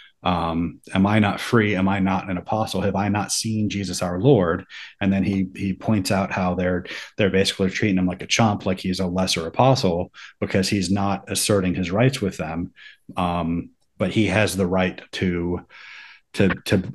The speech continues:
to bring along a family, as do Peter, Cephas, and the Lord's brothers.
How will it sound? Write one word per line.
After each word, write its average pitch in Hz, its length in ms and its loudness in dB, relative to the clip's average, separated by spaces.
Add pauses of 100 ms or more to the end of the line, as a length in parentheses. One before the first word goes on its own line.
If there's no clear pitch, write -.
(100)
to 117 140 6
bring 107 260 4
along 98 560 4
a 101 80 0
family, 101 580 2 (300)
as 110 360 4
do 101 520 -2 (640)
Peter, 95 580 4 (220)
Cephas, 95 680 0
and 104 480 2
the 107 140 0
Lord's 101 340 0
brothers. 95 720 -2